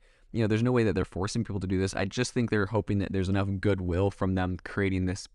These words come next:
powerful model that people will use it. So, um, this is, you know, a f-, kind of one of their first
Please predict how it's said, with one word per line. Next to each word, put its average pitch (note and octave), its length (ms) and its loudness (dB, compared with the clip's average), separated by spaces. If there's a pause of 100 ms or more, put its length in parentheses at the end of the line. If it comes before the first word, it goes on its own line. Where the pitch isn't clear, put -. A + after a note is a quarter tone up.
powerful F2+ 400 -4
model G2 360 0
that - 140 -2
people F#2 280 -6
will E2+ 120 -2
use A2+ 260 0
it. E2+ 140 -2 (140)
So, B2+ 320 2 (1120)
um, A2+ 300 0
this C#3+ 340 0
is, A#2+ 560 0
you G#2+ 140 0
know, G2+ 200 2
a - 80 0
f-, F#2+ 120 -4 (100)
kind A2 160 0
of G2 100 -2
one G2+ 140 0
of G2 60 0
their G2 160 0
first - 720 -4